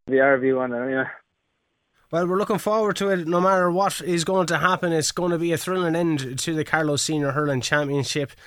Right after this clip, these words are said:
Speaker 2: Uh, a repeat, as we said, of last year's semi-final. So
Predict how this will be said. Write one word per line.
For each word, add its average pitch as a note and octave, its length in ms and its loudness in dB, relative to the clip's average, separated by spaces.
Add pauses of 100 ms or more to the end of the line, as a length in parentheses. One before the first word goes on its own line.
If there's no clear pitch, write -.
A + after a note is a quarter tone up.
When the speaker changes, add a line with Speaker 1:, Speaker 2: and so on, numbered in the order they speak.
(160)
Speaker 2:
Uh, C#3 240 -2
a D3 60 -2
repeat, D3 420 -2
as E3 160 -2
we D3 80 -2
said, D3+ 280 -2
of C3 240 -6
last D3 320 -4
year's D3 280 -4 (120)
semi-final. C#3+ 800 -2
So C3+ 300 -2